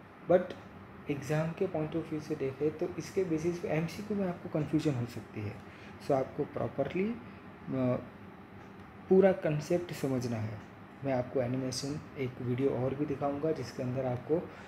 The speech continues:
ये पूरा animation मैंने share किया lens लॉ का, जिसके अंदर से आपको और भी clear idea आएगा कि lens लॉ exactly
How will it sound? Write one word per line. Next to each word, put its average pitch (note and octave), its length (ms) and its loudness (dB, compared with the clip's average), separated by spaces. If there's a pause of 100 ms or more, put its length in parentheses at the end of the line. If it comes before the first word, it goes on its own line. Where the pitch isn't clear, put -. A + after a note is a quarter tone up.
(180)
ये C#3 160 8
पूरा C#3+ 320 2
animation C#3 440 2
मैंने C#3+ 220 -4
share C3 260 2
किया D3 260 2
lens C3+ 360 0
लॉ C#3 100 4
का, D#3+ 320 0 (440)
जिसके C3 240 -2
अंदर C3+ 200 2
से C3 140 -4
आपको C3 240 -2
और C3 220 2
भी D3 140 2
clear B2+ 260 2
idea A#2+ 300 0
आएगा A#2+ 280 2
कि F3 180 2
lens D3 460 2
लॉ C#3 160 4 (420)
exactly F3 640 2